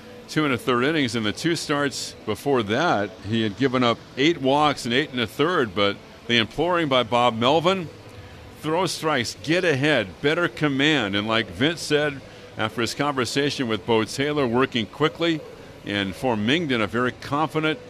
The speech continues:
and thoroughly dominant performance. And he's had some great games against the National League. If you look at, at Mingden,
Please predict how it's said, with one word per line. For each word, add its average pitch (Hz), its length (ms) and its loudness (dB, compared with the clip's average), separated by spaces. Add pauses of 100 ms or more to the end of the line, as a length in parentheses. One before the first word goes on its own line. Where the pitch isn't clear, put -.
(340)
and 95 360 -2
thoroughly 139 540 0
dominant 127 560 0
performance. 110 800 -2
And 95 240 -2 (800)
he's 117 140 -2
had 156 180 2
some 147 140 0
great 147 260 4
games 165 320 0
against 139 280 0
the 123 60 0
National 131 440 0
League. 139 240 2
If - 160 -2
you 190 80 0
look 202 260 -2
at, 113 200 4
at 101 180 0
Mingden, 104 560 2